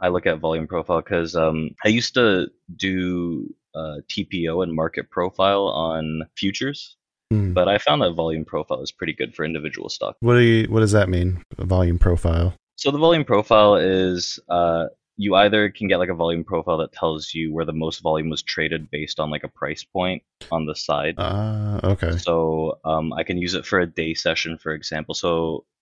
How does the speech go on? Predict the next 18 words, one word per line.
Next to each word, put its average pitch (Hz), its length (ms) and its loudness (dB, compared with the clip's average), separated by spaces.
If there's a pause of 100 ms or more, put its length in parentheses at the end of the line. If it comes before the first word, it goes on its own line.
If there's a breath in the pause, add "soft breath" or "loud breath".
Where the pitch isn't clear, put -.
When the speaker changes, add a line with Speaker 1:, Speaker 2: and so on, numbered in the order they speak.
(120)
Speaker 1:
today's 87 500 -2
day 82 180 -4
session, 82 580 -6
if - 140 -12
I 78 80 0
open 78 220 -4
up 76 120 -10
the 82 60 -14
volume 76 320 -6
profile, 78 640 -4 (580 soft breath)
I - 60 -8
just - 160 -16
have 87 80 -6
it 82 60 -8
on 76 80 -6
my - 100 -10
screen 82 440 -6
here. 87 340 -10